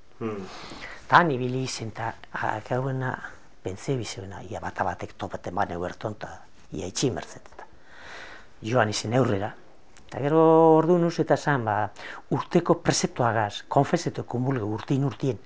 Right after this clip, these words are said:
Speaker 1: Mhm.
Speaker 2: Ta badi, ba, txantela emotetzen, ba, zelan einzaran ero, eza.
Speaker 1: Bai.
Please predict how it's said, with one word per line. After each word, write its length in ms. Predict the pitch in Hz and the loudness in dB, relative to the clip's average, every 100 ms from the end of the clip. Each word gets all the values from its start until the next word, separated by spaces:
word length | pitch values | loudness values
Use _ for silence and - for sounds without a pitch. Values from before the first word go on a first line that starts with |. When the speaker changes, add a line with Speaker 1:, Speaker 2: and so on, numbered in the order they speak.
| - - | -16 -12
Speaker 1:
Mhm. 300 | 98 92 95 - - - - - - - | -10 -12 -16 -20 -18 -16 -14 -14 -16 4
Speaker 2:
Ta 160 | 101 | 6
badi, 320 | 117 127 135 | 6 4 2
ba, 120 | 113 101 | -2 -6
txantela 580 | - 107 107 139 147 | -4 -4 0 6 8
emotetzen, 600 | 107 101 - - - 117 123 - - - - | 8 2 -8 -12 -6 -6 -6 -14 -20 -18 -14
ba, 140 | - 67 - - - - - | -12 -10 -12 -16 -14 -14 -12
zelan 340 | - 131 120 107 | 2 6 6 4
einzaran 580 | 120 - 160 131 101 | 0 6 8 8 4
ero, 200 | 92 - | -4 -8
eza. 240 | 92 - 95 | -6 -2 -2
Speaker 1:
Bai. 320 | 85 85 | -2 -6